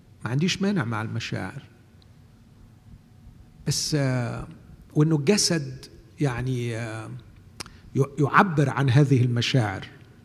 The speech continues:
فأنت أدخلت الجسد في المنظومة الروحية، رائع. طب ممكن أسألك، هو ليه الجسد ده بتسيبه يزني؟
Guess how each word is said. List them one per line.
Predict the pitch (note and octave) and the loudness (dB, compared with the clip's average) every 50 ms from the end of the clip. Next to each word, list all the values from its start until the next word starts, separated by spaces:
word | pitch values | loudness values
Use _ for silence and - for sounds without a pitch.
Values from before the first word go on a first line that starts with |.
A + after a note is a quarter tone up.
| - - - - - - - - - - - - - - - - - - - - - - | -20 -20 -20 -20 -20 -20 -20 -20 -20 -20 -20 -20 -20 -20 -20 -20 -20 -20 -20 -20 -8 -6
فأنت | - A2+ C#3 D3 C#3+ E3 | 0 4 4 6 6 6
أدخلت | C3 C3 - - - - F#3+ G3+ F#3 - | 4 4 4 4 6 8 8 8 8 8
الجسد | F3+ D3 C3 D#3+ E3+ E3 - D#3 C#3+ D3+ | 8 8 8 8 6 6 6 2 0 0
في | - - | 0 0
المنظومة | C#3+ C3+ C3+ C3+ C3+ C3+ B2+ B2+ D#3+ F3+ F3+ D#3+ D3 | 2 4 6 6 4 4 6 8 8 8 10 8 6
الروحية، | C3+ B2 C3 B2+ - - - D3+ D3 C#3 C#3 C3+ C3 C#3 | 4 4 2 0 0 2 6 6 8 8 6 4 2 2
رائع. | D3+ D3+ F3 F3+ - - C3 A2+ G#2+ F#2+ - - - - - - | 6 6 6 6 6 2 0 -2 -2 -6 -12 -18 -20 -18 -4 -2
طب | D#3+ E3+ | 0 2
ممكن | C#4+ D#4+ - D#4+ D4+ | 2 2 2 2 0
أسألك، | C#4 C4 G#3+ - C#4 C4 C4 B3+ A#3+ - G3 | 0 0 0 0 2 2 2 2 2 2 4
هو | G3 G3 | 4 6
ليه | G3+ A#3 C#4 | 6 4 4
الجسد | C#4 G#3 B3 A#3+ - - G#3+ F3+ E3+ | 2 2 0 0 0 0 -2 0 0
ده | G#3+ | 0
بتسيبه | G#3+ G3+ F#3 - - - A3 A3 F#3 G3 G3 | 2 2 0 0 0 0 0 2 2 2 2
يزني؟ | G#3+ F#3+ E3+ F3+ G#3+ G3+ | 2 2 2 -2 -2 -4